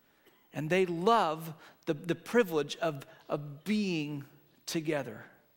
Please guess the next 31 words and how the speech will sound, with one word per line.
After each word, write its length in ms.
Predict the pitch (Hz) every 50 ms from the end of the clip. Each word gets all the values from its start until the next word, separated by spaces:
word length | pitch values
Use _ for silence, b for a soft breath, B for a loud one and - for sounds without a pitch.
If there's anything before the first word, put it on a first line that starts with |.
| _ b b b b b b
Something 460 | b - - 254 254 254 262 269 254 226
that 240 | 220 185 - 170
for, 340 | - - 208 202 190 175 160 - - -
for 100 | - 202
many 260 | 202 202 214 226 240
of 80 | 220 196
us, 240 | 202 202 - - 196
we, 220 | 185 214 240 220
we 260 | 175 143 151 180 233
just 200 | 247 311 262 -
take 160 | - 190 185
for 120 | - - 196
granted 280 | 190 208 240 269 226
because 220 | 170 170 160 156 151
we 80 | 175 196
get 100 | 214 214
to 80 | 190
do 140 | 175 175 185
it 100 | 190 -
week 200 | 175 196 185 -
in, 140 | 202 196 202
week, 140 | 202 202 202 - -
week 220 | 196 202 202 -
out. 240 | 214 220 233 160 - - - - _ _ _ _ _ _ _ _ _ _ _ _ _ _ _ _ _ _ _ _ _ _ _ _ _ _ _ _ -
Community, 640 | - - 208 208 240 285 285 226 170 156 175 180 175 - b b b b b b b b b -
community 320 | - - 196 247 277 269 196
can 140 | 214 202 190
be 100 | 190 175
a 60 | 147
beautiful 720 | 127 - - 175 202 247 262 277 262 247 - - 247 226
thing. 420 | 208 - - 208 202 190 160 127